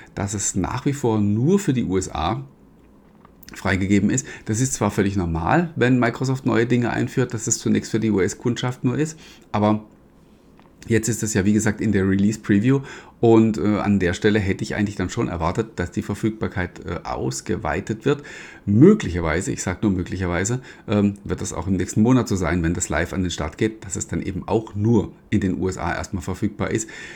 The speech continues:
Ich hab so ein bisschen die Vermutung, dass da vielleicht auch, äh, rechtliche Gründe eine Rolle spielen, äh, wie man die Store, wie man den Store verfügbar macht und welche Apps dann da verfügbar sind. Hm,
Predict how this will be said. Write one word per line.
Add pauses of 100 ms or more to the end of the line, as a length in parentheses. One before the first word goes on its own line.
(120)
Ich
hab
so
ein
bisschen
die
Vermutung,
dass
da
vielleicht
auch,
äh,
rechtliche
Gründe (240)
eine
Rolle
spielen,
äh, (160)
wie
man
die
Store,
wie
man
den
Store
verfügbar
macht
und
welche
Apps
dann
da
verfügbar
sind. (640)
Hm,